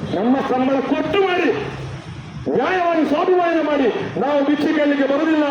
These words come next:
ನಿಮ್ಮ ಜಿ ಡಿ ಪಿ ಏಳು ರೂಪಾಯಿ ಬೇಡ, ನಲವತ್ತು ರೂಪಾಯಿಯೇ ಬೇಕು ಅಂತೇಳಿ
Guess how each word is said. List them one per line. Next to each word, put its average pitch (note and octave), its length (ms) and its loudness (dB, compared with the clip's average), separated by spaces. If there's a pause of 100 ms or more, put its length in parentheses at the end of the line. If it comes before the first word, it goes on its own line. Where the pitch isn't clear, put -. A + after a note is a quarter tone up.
(240)
ನಿಮ್ಮ C4+ 160 4
ಜಿ D4+ 140 2
ಡಿ E4 60 2
ಪಿ E4 100 4
ಏಳು D#4 280 4
ರೂಪಾಯಿ C#4 200 2
ಬೇಡ, D#4+ 200 2 (420)
ನಲವತ್ತು C#4 560 0
ರೂಪಾಯಿಯೇ C#4 580 2
ಬೇಕು D4 340 2
ಅಂತೇಳಿ C4 360 2